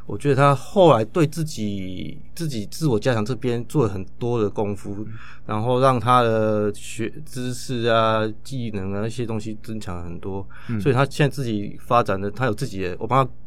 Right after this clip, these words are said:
Speaker 1: 顺便做个工商广告，他自己的那个，他自己开了一个 YouTuber。
Speaker 2: 对，对，对。
Speaker 1: 他是什么？就-，呃，
Speaker 2: 就是棒球。
Speaker 1: 就是棒球。对，
Speaker 2: 对。
Speaker 1: 他，所以他，他在这一块经营上下了非常大的功夫，他自己专业度也非常好，所以他真的是算一个蛮特别的球员。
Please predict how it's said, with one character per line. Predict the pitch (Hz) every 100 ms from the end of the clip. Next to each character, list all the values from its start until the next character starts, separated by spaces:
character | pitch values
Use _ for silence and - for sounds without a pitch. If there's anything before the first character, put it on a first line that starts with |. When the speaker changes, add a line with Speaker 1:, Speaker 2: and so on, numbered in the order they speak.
| - -
Speaker 1:
顺 | -
便 | 160 160
做 | 185
个 | 147
工 | 147 139
商 | 139 139
广 | 104
告， | 120
他 | 127
自 | 147
己 | 151
的 | 127
那 |
个， | 127 107
他 | 101 139
自 | -
己 | 151
开 | 139 123
了 |
一 | 113
个 | 107 101 98 92
YouTuber。 | - 117 120 110 101 90 - -
Speaker 2:
对， | 127
对， | 120
对。 | 113 107 104
Speaker 1:
他 | 123
是 | 120
什 | 117
么？ | 90 - -
就-， | 151 147 147 - -
呃， | 117
Speaker 2:
就 | 170 147
是 | 156 147
棒 | 151 127
球。 | 104 98
Speaker 1:
就 |
是 |
棒 |
球。 | - - - -
对， | 123
Speaker 2:
对。 |
Speaker 1:
他， | 123 151
所 | - 185
以 | 127
他， | 160 170 156 - - -
他 | 180
在 | 180
这 | 165 175
一 | 151
块 | 160 131 -
经 | 147 160
营 | 110 104 107
上 | 110 147 113 104
下 | - - 135
了 |
非 | - 131
常 | 117 101
大 | 127
的 | 110
功 | 110 104
夫， | 95 98 - - -
他 | 139
自 | 156 190
己 | 139
专 | 147 139
业 | 151 123
度 | 131 104
也 | 90
非 | - 110
常 | 90 87 87
好， | 92 - - -
所 | -
以 |
他 | 156
真 | 151 185
的 | 165
是 | 135
算 | 156 147
一 | 113
个 |
蛮 | 107 98 107
特 | 127
别 | 95 87
的 |
球 | 87 90
员。 | 95